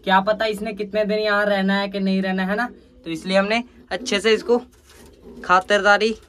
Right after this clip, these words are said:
करनी है। दोस्तों, आपने इंसानों को तो चोरी करते हुए देखा होगा, पर कभी कबूतरों को देखा है? नहीं देखा ना? अभी मैं आपको दिखाता हूँ, वो देखो कैसे चोरी कर रही है और आसपास देख भी रही थी उस वक्त,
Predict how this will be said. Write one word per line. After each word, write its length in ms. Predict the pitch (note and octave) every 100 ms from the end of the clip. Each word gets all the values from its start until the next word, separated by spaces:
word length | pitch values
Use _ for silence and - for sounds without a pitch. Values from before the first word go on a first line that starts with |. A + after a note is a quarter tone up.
| _ -
करनी 280 | F#3+ F#3+ G#3
है। 60 |
दोस्तों, 340 | F3+ F3+ - A3+
आपने 260 | F#3+ G#3 A3+
इंसानों 640 | G#3+ F#3 - E3 F3 G3+
को 120 | A3
तो 120 | A3
चोरी 300 | - G#3+ G#3+
करते 280 | G#3 G3+ G#3
हुए 200 | G#3+ G#3+
देखा 240 | G3 F#3 G3+
होगा, 180 | G3+
पर 160 | G3+ F#3+
कभी 240 | F#3+ F#3+
कबूतरों 460 | G3 F3 F3+ F#3 G3+
को 120 | G#3+
देखा 280 | G3 F#3 G#3+
है? 120 | A3+ - - - D#3+
नहीं 120 | F#3+
देखा 240 | G#3 G3+
ना? 160 | G#3 A#3 - - D#3+
अभी 160 | F3
मैं 140 | F3+ F3
आपको 240 | F3 F3
दिखाता 320 | D#3 C3 -
हूँ, 80 | A#2 - - -
वो 120 | C3 B2+
देखो 220 | B2 A#2 - - - - - - - - - - - - - - - -
कैसे 280 | C#3+ C#3 F#3
चोरी 300 | - D#3+ E3
कर 180 | E3+ D#3
रही 120 | E3
है 140 | F3 E3+ D#3
और 240 | F3+ G3+ - D#3
आसपास 480 | F3 F#3 G#3 G3+ F3
देख 300 | E3 F3+ F#3
भी 160 | G3+
रही 200 | F#3 E3
थी 120 | D#3+ E3+
उस 100 | D#3
वक्त, 200 | D3+